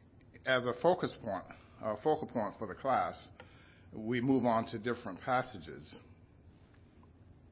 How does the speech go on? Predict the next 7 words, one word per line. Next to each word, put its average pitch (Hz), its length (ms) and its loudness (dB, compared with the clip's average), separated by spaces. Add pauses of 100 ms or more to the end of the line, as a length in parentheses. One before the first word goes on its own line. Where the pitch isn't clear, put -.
(1700)
One 208 120 10
of 202 80 8
the 180 60 4
things 190 180 2
that 151 100 4
I 135 120 8
was 131 140 4